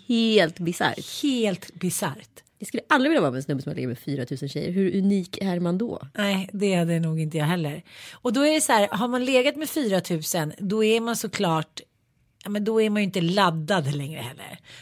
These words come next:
Speaker 2: Då måste man ju så här, gå på någonting för att köra på. Jag dejtade ju en kille som hade legat med väldigt många tjejer och det ska jag säga att det var väldigt statiskt. Det var väldigt mycket så här, "Jaha, du kollar på YouPorn innan du kom hit?"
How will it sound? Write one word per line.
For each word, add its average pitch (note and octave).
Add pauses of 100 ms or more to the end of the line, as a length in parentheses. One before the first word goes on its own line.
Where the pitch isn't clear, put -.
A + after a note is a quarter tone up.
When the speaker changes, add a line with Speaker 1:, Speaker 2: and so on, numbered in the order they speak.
Speaker 2:
Då G#3
måste G#3+
man A3
ju F#3
så F3
här, D#3
gå F#3+
på F#3+
någonting D3
för -
att C#3+
köra D#3
på. D3 (540)
Jag B3
dejtade G#3+
ju F#3
en F3
kille F3
som E3+
hade E3
legat D#3+
med F#3
väldigt D#3+
många E3+
tjejer F3
och G#3+
det G3+
ska G#3
jag F#3+
säga G3
att E3
det G#3+
var G3+
väldigt F3
statiskt. - (120)
Det G#3
var G#3
väldigt F3+
mycket E3+
så F#3
här, F3
"Jaha, G#3 (480)
du G#3
kollar G#3+
på G#3+
YouPorn G#3+
innan D#3+
du D3
kom D3
hit?" C#3+